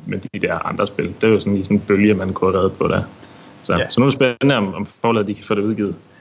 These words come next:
Speaker 1: Øh, eller om de overhovedet synes, det er interessant længere, eller hvordan det, hvordan det lader.
Speaker 2: Ja.
Speaker 1: Ja.
Speaker 2: Ved du hvad, Mads, vi krydser fingre både for,
Speaker 1: Mm.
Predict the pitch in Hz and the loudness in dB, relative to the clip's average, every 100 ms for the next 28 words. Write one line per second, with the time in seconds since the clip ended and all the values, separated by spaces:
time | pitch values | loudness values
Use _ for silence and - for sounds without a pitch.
0 | - - - _ - 98 95 - 101 98 | -20 -20 -20 _ -2 0 0 0 0 2
1 | 101 113 107 113 101 104 110 101 101 101 | 2 0 0 -2 -2 0 0 0 0 -2
2 | 95 95 101 - - - - 98 98 101 | -2 -6 -10 -16 -20 -14 -6 -2 0 0
3 | 95 - - - - 98 95 98 98 - | -2 -6 -12 -6 -4 -4 -2 -2 -2 -6
4 | - - - - - - 131 131 127 117 | -14 -14 -10 -8 -8 -4 0 2 4 2
5 | - _ - 127 123 135 151 131 147 147 | -4 _ -2 -2 -2 -4 -2 0 2 2
6 | 143 131 139 135 147 - 120 | 2 0 2 4 4 2 2